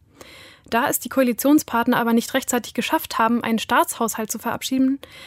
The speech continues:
hat sich gestern um Mitternacht automatisch die Knesset aufgelöst. Einige Beobachter glauben, diese Parlamentsauflösung war politisches Kalkül.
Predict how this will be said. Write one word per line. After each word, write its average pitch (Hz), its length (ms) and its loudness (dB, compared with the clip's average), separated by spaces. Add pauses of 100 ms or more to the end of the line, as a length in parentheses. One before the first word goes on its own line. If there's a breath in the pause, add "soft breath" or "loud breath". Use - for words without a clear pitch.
(100)
hat - 180 0
sich - 160 -4
gestern 262 380 2
um 226 80 2
Mitternacht 240 480 2
automatisch 240 680 0
die 240 100 -6
Knesset - 440 -4
aufgelöst. - 600 -4 (800 soft breath)
Einige 247 320 4
Beobachter 294 480 0
glauben, 262 500 2 (180)
diese 339 200 2
Parlamentsauflösung 240 1120 2
war 220 160 2
politisches 240 580 0
Kalkül. 226 580 -2